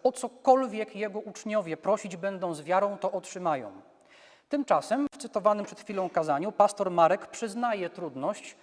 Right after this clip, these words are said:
którą zna każdy chrześcijanin. „Czy zdarzyło ci się prosić Boga o łaskę dla swoich bliskich? Wkładałeś w modlitwę całego siebie.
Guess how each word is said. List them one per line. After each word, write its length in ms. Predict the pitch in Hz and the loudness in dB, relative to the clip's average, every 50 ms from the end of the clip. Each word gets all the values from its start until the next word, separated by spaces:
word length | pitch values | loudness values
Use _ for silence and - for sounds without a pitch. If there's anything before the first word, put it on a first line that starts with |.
| - _ _ _ | -20 _ _ _
którą 360 | - - - 302 294 240 208 | -14 -8 -2 0 2 2 2
zna 320 | 175 165 180 185 185 180 180 - - | -2 -4 -2 -2 -2 -2 -2 -6 -2
każdy 380 | - 196 190 180 170 165 175 180 | 0 2 2 2 0 -4 -8 -8
chrześcijanin. 760 | - - 165 151 - - - 151 151 143 131 117 104 104 98 - _ _ _ _ _ _ _ _ _ - - _ _ _ | -6 -8 -8 -8 -8 -10 -6 -2 -2 -2 -2 -4 -8 -14 -18 -20 _ _ _ _ _ _ _ _ _ -20 -20 _ _ _
„Czy 100 | - 190 | -10 -10
zdarzyło 480 | 190 180 185 180 160 185 294 330 349 339 | -6 -2 -2 -2 -2 -2 0 0 0 0
ci 120 | 339 254 | 0 -4
się 140 | 220 - 190 | -6 -6 -6
prosić 400 | - - 202 233 226 220 170 156 | -2 0 0 0 0 -4 -10 -6
Boga 320 | 143 175 190 196 196 180 - | -2 -2 0 2 2 2 2
o 60 | 185 | 2
łaskę 440 | 165 170 160 160 - - - 175 165 | 2 2 2 2 0 -2 -4 -4 -2
dla 140 | 151 156 | -2 -4
swoich 360 | 156 - - - 214 233 214 208 | -4 -4 -6 -6 -6 -6 -6 -8
bliskich? 720 | 190 226 233 226 - - - - 117 104 - - - _ _ _ _ _ _ _ _ _ _ | -8 -8 -8 -8 -8 -12 -14 -16 -18 -20 -20 -20 -20 _ _ _ _ _ _ _ _ _ _
Wkładałeś 640 | - - - 180 180 170 190 196 196 202 202 170 | -20 -6 -2 -2 0 2 2 2 2 2 -2 -4
w 40 | 170 | -6
modlitwę 500 | 175 175 160 156 170 208 - - 208 202 | -6 -6 -6 -6 -12 -14 -8 -6 -6 -6
całego 480 | - - 196 180 175 196 220 214 220 190 | -2 -2 -2 0 0 0 -2 -2 -4 -6
siebie. 420 | - - 208 175 139 120 104 | -4 -4 -6 -6 -6 -8 -12